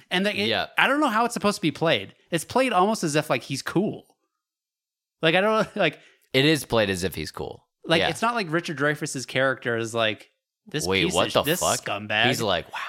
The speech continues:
Speaker 2: He's like, "Living the life."
Speaker 1: Yeah.
Speaker 2: <laughs> Like, "That's where I wanna be." Sort of,
Speaker 1: Exactly.
Speaker 2: it's played kinda
Speaker 1: He
Speaker 2: like
Speaker 1: looks up
Speaker 2: that.
Speaker 1: to him, yeah.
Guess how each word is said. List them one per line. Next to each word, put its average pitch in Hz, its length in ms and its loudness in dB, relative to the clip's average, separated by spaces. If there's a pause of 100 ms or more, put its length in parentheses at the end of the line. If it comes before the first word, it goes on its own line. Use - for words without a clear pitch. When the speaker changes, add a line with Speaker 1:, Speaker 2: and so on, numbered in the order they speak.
Speaker 2:
He's 170 160 -4
like, 139 180 -6 (200)
"Living 113 300 -10
the 131 80 -6
life." - 340 -10
Speaker 1:
Yeah. 92 380 2
Speaker 2:
<laughs> - 40 -12
Like, 185 320 0 (300)
"That's 156 200 -2
where 113 220 -4
I 131 140 2
wanna 113 260 -8
be." - 320 -10
Sort - 60 -6
of, 156 60 0
Speaker 1:
Exactly. 117 360 0
Speaker 2:
it's - 80 -6
played 220 260 -2
kinda 190 160 0
Speaker 1:
He 196 40 2
Speaker 2:
like 170 60 2
Speaker 1:
looks 135 100 -2
up 117 220 2
Speaker 2:
that. 85 60 -4
Speaker 1:
to 67 100 -6
him, 71 120 -12
yeah. 85 220 -2